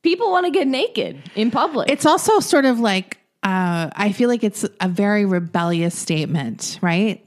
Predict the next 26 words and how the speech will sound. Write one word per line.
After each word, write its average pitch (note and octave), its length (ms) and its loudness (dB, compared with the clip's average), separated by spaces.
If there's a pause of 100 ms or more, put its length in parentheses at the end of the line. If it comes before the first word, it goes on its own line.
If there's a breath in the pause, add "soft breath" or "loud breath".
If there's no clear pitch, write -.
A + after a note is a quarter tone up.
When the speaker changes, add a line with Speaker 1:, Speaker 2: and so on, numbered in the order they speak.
(140)
Speaker 2:
Like, F#3+ 140 2
Speaker 1:
Oh, G#3 80 4
Speaker 2:
there's G3+ 160 4
Speaker 1:
yeah. B3+ 160 6
Speaker 2:
nothing D#4+ 240 2
more A#3 400 4
rebellious F3+ 600 0
than E3+ 160 2
being E3 280 2
naked D#3 380 0
in D3 160 -2
public. B2+ 640 -4
Speaker 1:
Have A#3+ 260 0
you C#4 60 4
seen C4+ 500 -2
somebody B3+ 380 0
naked A#3+ 280 -2
in B3 140 0
public B3 400 -2
before? C4 340 -2
Oh, - 60 -2
you, G#3+ 240 2
you F3 400 -2
from D#3+ 260 -2
New D3+ 80 -4
York. - 480 -8